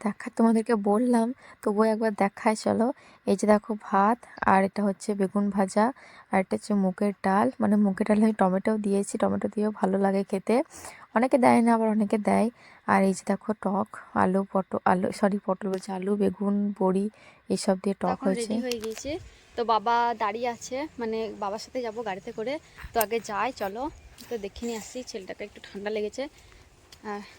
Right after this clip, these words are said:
Speaker 2: চলো যাই এখন।
Speaker 1: আর এই যে দেখো, তো এখন বাবার গাড়িতে করে যাচ্ছি, আর আমার ছেলেটাকে দেখো এখন চুপ করে আছে। মানে এটা মানে কি বলতো, গাড়িতে চাপলে ও চুপচাপ থাকে, আবার যখন গাড়ি থেমে যায় তখন আবার ছটফট করতে লাগে।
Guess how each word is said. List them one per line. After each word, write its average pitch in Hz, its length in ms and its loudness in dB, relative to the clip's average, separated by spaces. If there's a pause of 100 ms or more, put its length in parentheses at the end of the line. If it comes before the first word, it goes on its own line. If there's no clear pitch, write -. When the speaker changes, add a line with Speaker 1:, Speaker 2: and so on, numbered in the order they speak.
(240)
Speaker 2:
চলো - 180 -8 (100)
যাই 208 160 -8 (100)
এখন। 233 220 -12 (2500)
Speaker 1:
আর 240 140 0
এই 233 80 -2
যে 247 140 2
দেখো, 233 260 -4 (220)
তো - 40 -6 (100)
এখন 226 140 -6 (100)
বাবার 220 280 0
গাড়িতে 208 260 -4
করে 220 220 -2
যাচ্ছি, 208 440 -4 (460)
আর 196 140 0
আমার 202 180 -2
ছেলেটাকে 208 380 -2 (100)
দেখো 202 200 -4
এখন 214 180 -4 (120)
চুপ 233 220 -6 (120)
করে 214 220 2
আছে। - 160 -8 (120)
মানে 220 140 -2 (340)
এটা 240 200 -2 (140)
মানে 240 200 -6
কি - 160 -10
বলতো, 233 200 -2 (160)
গাড়িতে 214 280 0 (100)
চাপলে 220 400 -2
ও - 20 -4 (160)
চুপচাপ 240 480 -6
থাকে, 208 240 -4
আবার 220 220 0
যখন 226 160 -4 (160)
গাড়ি 220 280 0
থেমে 214 220 -2
যায় 240 200 -4
তখন 220 240 -2
আবার 208 220 0
ছটফট 226 380 -6
করতে - 300 -8
লাগে। 202 220 -2